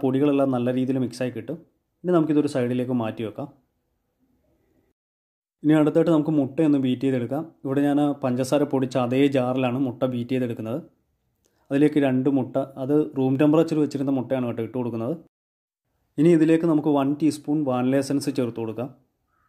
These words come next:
കേക്ക് ബേക്ക് ചെയ്യാൻ ഉപയോഗിക്കുന്ന പാത്രങ്ങളിലൊന്നും തന്നെ വെള്ളത്തിൻ്റെ നനവ് പാടില്ല കേട്ടോ. നല്ല ഡ്രൈ ആയിട്ടുള്ള പാത്രങ്ങൾ തന്നെ യൂസ് ചെയ്യണം. ഇനി ഇത് നമുക്ക് നല്ല രീതിയിലൊന്ന് അടിച്ചെടുത്തിട്ട് വരാം. അങ്ങനെ മുട്ട നല്ല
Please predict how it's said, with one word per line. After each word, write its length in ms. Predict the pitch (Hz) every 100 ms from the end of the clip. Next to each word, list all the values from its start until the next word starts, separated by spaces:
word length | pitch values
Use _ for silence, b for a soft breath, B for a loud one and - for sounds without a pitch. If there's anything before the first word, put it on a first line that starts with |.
| _ _ _ _ _ _ _ _ _ _ _ _
കേക്ക് 280 | 147 151 156 170
ബേക്ക് 200 | 151 147
ചെയ്യാൻ 180 | 170 165
ഉപയോഗിക്കുന്ന 340 | 151 151 147 147
പാത്രങ്ങളിലൊന്നും 680 | 131 127 131 143 147 127 139 139
തന്നെ 140 | 139 127
വെള്ളത്തിൻ്റെ 440 | 123 123 135 131 135
നനവ് 240 | 120 123 131
പാടില്ല 260 | 123 113 110
കേട്ടോ. 160 | 107 113 - 127
നല്ല 140 | 127 143 131
ഡ്രൈ 220 | 131 135 160
ആയിട്ടുള്ള 320 | 156 135 131 131
പാത്രങ്ങൾ 340 | 120 120 127 135
തന്നെ 160 | 131 123
യൂസ് 200 | 113 110 131
ചെയ്യണം. 240 | 113 123 - _ _ _ _ _ _ _ -
ഇനി 80 | 170 180
ഇത് 80 | 170
നമുക്ക് 180 | 151 156
നല്ല 200 | 139 131 139
രീതിയിലൊന്ന് 360 | 143 139 135 123
അടിച്ചെടുത്തിട്ട് 460 | 117 123 117 117 104
വരാം. 160 | - - _ _ _ _ _ _ _ _ _ _ _ _ _ _ -
അങ്ങനെ 180 | 135 139
മുട്ട 160 | 131 131 165
നല്ല 120 | 143